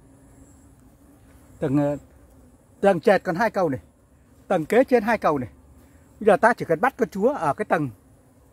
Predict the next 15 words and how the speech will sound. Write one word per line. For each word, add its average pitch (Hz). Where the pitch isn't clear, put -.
tầng 185
trệt 190
này 175
nhá. 190
Chúng 262
ta 226
đưa 285
lên 262
tầng 175
kế 233
để 262
cho 214
nó 254
đẻ 147
nhá. 247